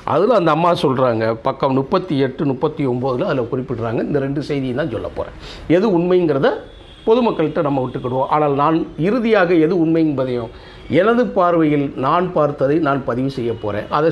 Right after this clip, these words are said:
சொல்றேன். சித்ரா லட்சுமணன் என்ன சொல்றாரு, அவர் எழுதின தொகுப்புல என்ன பேசுறாருன்னா, சுப்பிரமணியத்தோட பேட்டியோட போடுறதுங்கிறது அவர் கூடுதல் செய்தியாக அதை எழுதியிருக்கிறார். யார் இந்த கே சுப்பிரமணியம் அப்படின்னா,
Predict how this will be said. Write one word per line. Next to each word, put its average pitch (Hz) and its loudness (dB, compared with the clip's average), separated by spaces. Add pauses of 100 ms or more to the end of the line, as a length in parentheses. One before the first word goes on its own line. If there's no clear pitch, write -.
சொல்றேன். 90 -8 (440)
சித்ரா 302 2
லட்சுமணன் 226 0
என்ன 202 0
சொல்றாரு, 170 2 (220)
அவர் 165 4
எழுதின 185 4 (100)
தொகுப்புல 165 0
என்ன 156 0 (120)
பேசுறாருன்னா, 143 -2
சுப்பிரமணியத்தோட 147 0 (680)
பேட்டியோட 165 2 (100)
போடுறதுங்கிறது 151 2
அவர் 143 2 (140)
கூடுதல் 247 0
செய்தியாக 151 0
அதை 139 0
எழுதியிருக்கிறார். 113 -6 (320)
யார் 240 6
இந்த 196 4 (120)
கே 175 2 (100)
சுப்பிரமணியம் 107 -4 (680)
அப்படின்னா, 160 2